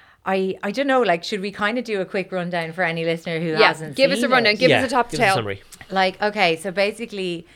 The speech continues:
Speaker 1: Texas Chainsaw Massacre opens with a bunch of teenagers, early twenties, uh, kids in a kind of, like, typical sort of, like,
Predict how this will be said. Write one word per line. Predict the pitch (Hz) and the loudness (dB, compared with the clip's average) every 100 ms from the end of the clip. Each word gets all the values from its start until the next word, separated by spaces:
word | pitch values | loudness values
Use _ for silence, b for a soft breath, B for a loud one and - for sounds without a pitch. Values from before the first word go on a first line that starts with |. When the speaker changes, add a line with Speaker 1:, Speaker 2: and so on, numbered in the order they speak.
| b - | b -10
Speaker 1:
Texas | 214 233 | -8 -6
Chainsaw | 262 254 240 | -6 -6 -6
Massacre | 208 180 175 180 160 156 170 | -4 -4 -6 -4 -2 -2 -2
opens | 190 185 190 185 170 | -4 -4 -6 -6 -8
with | 160 156 151 156 | -6 -4 -4 -8
a | 160 160 | -10 -4
bunch | 196 202 | -4 -4
of | 220 - _ | -10 -12 _
teenagers, | - 233 214 170 156 151 143 151 - | -10 -6 -4 -4 -4 -6 -8 -10 -8
early | 180 185 175 | -4 -2 -4
twenties, | 170 170 160 160 147 147 - b b b 156 | -4 -6 -6 -8 -10 -12 -16 b b b -2
uh, | 156 147 | 0 0
kids | 151 208 165 156 160 | -4 -2 -2 -2 -4
in | 156 | -8
a | 156 | -8
kind | 165 156 156 | -6 -6 -6
of, | 147 | -6
like, | 147 143 - - | -6 -6 -10 -20
typical | - 190 175 165 170 160 | -4 -4 -4 -4 -4 -2
sort | 160 170 156 | -4 -4 -4
of, | 151 151 | -2 -6
like, | 156 147 143 - | -4 -6 -6 -14